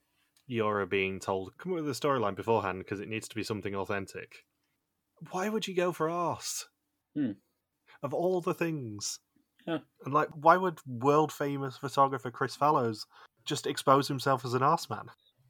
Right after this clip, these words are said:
Speaker 2: Look, Yura was feeling cheeky.
Speaker 1: Yeah, not being biased, but especially for a beginner, Daniel's photos were by far the best for me.
Speaker 2: Yeah.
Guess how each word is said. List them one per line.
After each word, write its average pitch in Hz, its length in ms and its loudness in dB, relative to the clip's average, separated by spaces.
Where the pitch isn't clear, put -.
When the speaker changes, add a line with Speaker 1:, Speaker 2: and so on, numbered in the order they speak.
Speaker 2:
Look, 123 220 4
Yura 151 280 8
was 135 180 2
feeling 123 320 6
cheeky. - 580 0
Speaker 1:
Yeah, - 140 -4
not 160 320 0
being 151 300 2
biased, 117 640 -2
but 135 240 0
especially 143 580 0
for 135 160 -2
a 123 40 -2
beginner, 123 500 -2
Daniel's 135 380 -2
photos 131 420 0
were 110 160 0
by 117 240 2
far 113 400 0
the 110 100 -4
best 117 340 -6
for 98 100 -14
me. 90 120 -14
Speaker 2:
Yeah. 175 300 4